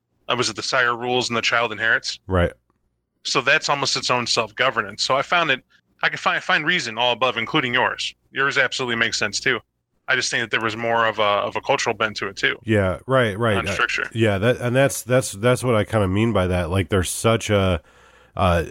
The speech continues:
Speaker 2: a different sort of, I mean,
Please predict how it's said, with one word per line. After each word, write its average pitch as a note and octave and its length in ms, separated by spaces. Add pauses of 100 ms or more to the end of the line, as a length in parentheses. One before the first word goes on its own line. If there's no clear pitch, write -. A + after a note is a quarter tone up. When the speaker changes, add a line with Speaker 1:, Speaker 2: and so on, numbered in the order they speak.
Speaker 2:
a A2 180
different B2 960
sort G#2+ 380
of, G2 340
I A#2 60
mean, G#2 400